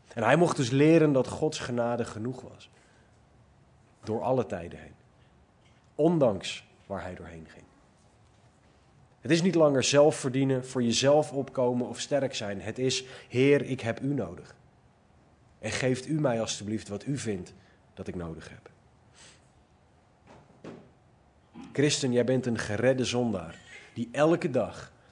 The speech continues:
Gods hulp, Gods leiding en Gods genade nodig heeft. Val alsjeblieft niet terug in dat genade niet meer genoeg is. Val alsjeblieft niet terug op dat jij het zelf moet gaan verdienen.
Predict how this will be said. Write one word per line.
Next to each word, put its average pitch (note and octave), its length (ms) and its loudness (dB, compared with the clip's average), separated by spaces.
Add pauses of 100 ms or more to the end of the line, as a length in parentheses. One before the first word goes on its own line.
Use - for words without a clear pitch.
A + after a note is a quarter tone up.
Gods - 420 0
hulp, A2 260 -2
Gods C#3+ 360 -2
leiding G#2+ 400 0
en G2+ 60 -8
Gods - 260 -10
genade G2 380 -10
nodig G2 360 -8
heeft. - 280 -20 (1600)
Val C3+ 500 0
alsjeblieft B2+ 680 -4
niet C3 340 -4
terug A2+ 440 -6 (920)
in A#2 160 -4
dat A2+ 160 -2
genade G#2+ 600 -4
niet G2+ 220 -4
meer G2 240 -6
genoeg F#2+ 460 -12
is. - 140 -20 (1500)
Val C#3+ 340 8
alsjeblieft C#3+ 520 2
niet D3+ 360 0
terug D#3+ 320 2
op B2 180 -4
dat A2+ 200 -2
jij B2 220 0
het A#2 160 0
zelf C3 400 0
moet G#2 140 -8
gaan F2 220 -14
verdienen. D#2+ 380 -18